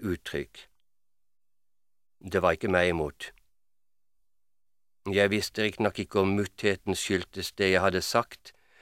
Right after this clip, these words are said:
eller om han simpelthen hadde for vane å se slik ut. Det var ikke godt å vite. Jeg hadde jo praktisk talt aldri sett på ham.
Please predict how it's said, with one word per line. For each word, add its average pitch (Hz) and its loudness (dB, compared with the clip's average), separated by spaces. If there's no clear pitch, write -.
eller 131 2
om 123 0
han 120 4
simpelthen 110 0
hadde 104 0
for 101 -4
vane 101 4
å 101 -4
se 113 -2
slik - -6
ut. 131 -4
Det 113 0
var 107 6
ikke 104 -8
godt 107 -2
å 101 2
vite. 107 -2
Jeg 123 2
hadde 107 4
jo 101 2
praktisk 104 -6
talt 95 4
aldri 95 0
sett - -6
på 71 -4
ham. 69 -8